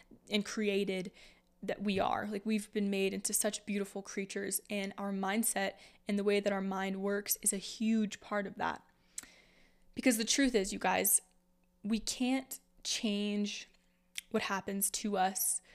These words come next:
We can't change what happens in our external environment, but we can choose what we do about it and how we respond to it in almost every situation. We can always change how we respond to it, and that's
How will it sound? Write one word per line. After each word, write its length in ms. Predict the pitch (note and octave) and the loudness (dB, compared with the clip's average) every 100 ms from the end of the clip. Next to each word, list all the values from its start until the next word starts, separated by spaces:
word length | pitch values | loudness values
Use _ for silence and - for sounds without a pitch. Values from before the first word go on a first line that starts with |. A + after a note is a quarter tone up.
| - - | -12 -8
We 80 | |
can't 260 | G#3+ C4 A3 | 0 0 0
change 320 | - G#3 G#3 | 0 0 0
what 120 | G#3 | -2
happens 360 | - G3+ G3+ G3+ | -4 -2 -2 -2
in 80 | G3 | -2
our 160 | G3+ - | -4 -2
external 560 | G3 - - G#3 G3 G3 | -2 -2 -4 -6 -6 -6
environment, 800 | G#3+ G3 F#3 F#3+ A#3+ D4+ D4 - - - - - - | -4 -2 -2 0 2 0 -2 -10 -16 -20 -20 -8 -2
but 140 | G#3+ | 0
we 140 | A3+ G#3+ - | 0 -2 -4
can 760 | - - C#4+ C#4+ C#4+ D4 D4+ D4+ - - | -8 0 4 6 6 4 0 -4 -16 -8
choose 760 | - - C4 G#3 G3 G3 - - - _ - | -2 4 4 4 0 -2 -4 -8 -20 _ 0
what 140 | A3 | 2
we 120 | A3+ | 4
do 160 | G3+ G3+ | 2 2
about 260 | G3 - - | 0 -2 -4
it 160 | - - - | -8 -10 -4
and 140 | G#3+ | -4
how 240 | - A3+ G#3+ | -2 0 2
we 160 | G#3+ | 0
respond 640 | G3+ G3 - - G3 F#3+ F#3+ | -2 0 0 0 -2 -2 -4
to 160 | - | -6
it 240 | - - - - | -4 -4 -6 -4
in 100 | G#3 | -2
almost 380 | G3+ G3+ - - | 0 -2 -4 0
every 240 | A3 G#3 G#3 | 2 2 2
situation. 840 | - G3 G#3 G3+ G#3 - A3 G#3+ - - - - - - _ _ _ | -2 -4 -4 -4 -4 -6 -8 -12 -12 -14 -14 -16 -20 -20 _ _ _
We 80 | A3+ | -2
can 160 | A3+ G#3+ - | 0 0 6
always 440 | A3+ A3+ A3+ G#3 | 10 10 8 4
change 280 | - G#3+ G3+ | 0 -2 -4
how 80 | F#3+ | -4
we 80 | |
respond 440 | - G3+ - - A3 | -4 -6 -4 -4 -4
to 160 | - | -4
it, 200 | - - - | -4 -4 -4
and 160 | G#3+ G#3 | -2 0
that's 360 | G#3 - - | -2 -2 -4